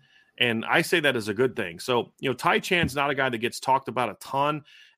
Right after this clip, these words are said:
And for me, my concern with Tai Chan as a senior was this.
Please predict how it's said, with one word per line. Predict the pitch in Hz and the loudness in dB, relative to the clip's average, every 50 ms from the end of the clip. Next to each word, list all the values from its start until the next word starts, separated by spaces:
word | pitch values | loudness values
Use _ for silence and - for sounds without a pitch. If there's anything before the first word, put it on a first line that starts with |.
| _ - | _ 0
And | 147 147 139 | 0 0 0
for | - - 143 | 0 0 0
me, | 135 135 165 202 214 190 175 - | 2 4 2 2 2 0 0 0
my | 143 135 143 170 208 | 2 2 4 4 2
concern | 202 - - 170 151 139 - - 147 143 127 | 2 0 -2 -2 -2 0 -2 -2 -2 -2 -2
with | 117 - | -2 -4
Tai | - - 139 120 110 | -2 0 0 0 0
Chan | 101 - - 135 135 131 120 110 101 - - | -2 -4 -6 -4 -2 -2 -2 -2 -4 -4 -4
as | 110 113 104 101 | -4 -4 -4 -6
a | 101 | -8
senior | - - - 147 147 139 127 117 104 98 95 | -8 -8 -6 -4 -4 -4 -2 -4 -4 -4 -6
was | 101 104 98 90 | -6 -6 -6 -6
this. | 101 104 85 - - - - - - | -6 -6 -6 -6 -8 -8 -8 -8 -10